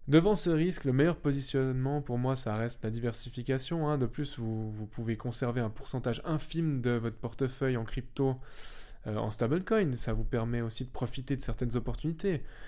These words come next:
Je suis pas en train de vous dire qu'il faut pas du tout en avoir, mais je suis plus à l'aise en passant directement par le Bitcoin ou alors par un retour en monnaie fiat. Alors oui, suivant où vous habitez, vous avez des, vous avez des frais qui vont,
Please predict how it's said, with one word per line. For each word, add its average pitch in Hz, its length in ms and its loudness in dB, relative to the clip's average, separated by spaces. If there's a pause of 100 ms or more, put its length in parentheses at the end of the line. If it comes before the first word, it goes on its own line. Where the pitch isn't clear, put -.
(120)
Je - 100 -10
suis 113 100 -4
pas 120 420 2
en 117 140 -4
train 120 160 -2
de 117 60 -2
vous 117 100 -2
dire 127 160 -2
qu'il - 80 -12
faut 127 100 -6
pas - 140 -2
du 123 160 -4
tout 131 100 -2
en 131 80 4
avoir, 151 300 2
mais 165 180 2
je 139 80 2
suis 120 180 -2
plus 143 220 0
à 123 80 4
l'aise 131 300 0 (580)
en 127 140 0
passant 143 340 2
directement 147 640 2
par 135 220 2
le 131 80 4
Bitcoin 127 720 0 (560)
ou 147 120 6
alors 147 260 6
par 113 120 2
un 107 80 2
retour 127 400 -2
en 120 60 2
monnaie 110 240 2
fiat. 104 300 -4 (460)
Alors 104 260 0
oui, 123 120 0
suivant 120 360 0
où - 20 -2
vous 110 160 -2
habitez, 107 420 0
vous 101 220 -2
avez 104 300 0
des, 98 320 -4 (340)
vous - 80 -4
avez 107 60 0
des 101 100 -2
frais 120 340 -2
qui 117 140 -8
vont, 98 300 -4